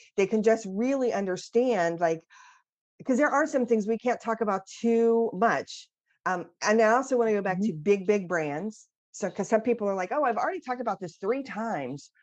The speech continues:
Speaker 1: Okay, so I want you to think about big brands like Nike or, um, I don't know, what's another, I'm trying to look at my, what's another big brand? I don't know, right?
Speaker 2: Mm-hmm.
Speaker 1: They're, th-, you know, their, their messaging has been the same for twenty-five years,
Speaker 2: Yeah.
Speaker 1: right?
Speaker 2: Mm-hmm.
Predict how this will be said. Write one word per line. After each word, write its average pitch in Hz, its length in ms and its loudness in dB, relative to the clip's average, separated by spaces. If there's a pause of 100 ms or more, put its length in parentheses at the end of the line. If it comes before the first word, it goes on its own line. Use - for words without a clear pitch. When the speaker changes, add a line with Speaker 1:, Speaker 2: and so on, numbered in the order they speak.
(560)
Speaker 1:
Okay, 233 260 2
so 214 100 0
I - 20 2
want 226 120 2
you 220 40 -4
to - 80 -20
think 226 120 0
about 190 240 2
big 202 180 2
brands 185 300 -2
like 160 140 -6
Nike 165 600 -4 (300)
or, 160 680 2
um, 147 640 -2 (800)
I 175 100 -12
don't 165 120 -8
know, 151 120 -6
what's 147 160 -10
another, 147 400 -6
I'm 143 160 -14
trying 151 140 -12
to 143 60 -12
look 135 180 -14
at 135 80 -12
my, 131 180 -14
what's 131 240 -20
another 139 240 -12
big 120 200 -12
brand? 117 400 -10
I 190 60 -12
don't 160 120 -8
know, 104 140 -10 (340)
right? 254 280 0 (200)
Speaker 2:
Mm-hmm. 320 160 6
Speaker 1:
They're, - 100 -4 (400)
th-, 311 140 -8
you 285 120 0
know, 277 160 0
their, 349 300 -2 (160)
their 349 180 2
messaging 339 400 -2
has 240 140 2
been 247 140 4
the 240 100 2
same 285 240 -4
for 247 100 -2
twenty-five 285 500 -4
years, 139 600 -4 (220)
Speaker 2:
Yeah. 185 220 4
Speaker 1:
right? 214 360 2
Speaker 2:
Mm-hmm. 208 260 4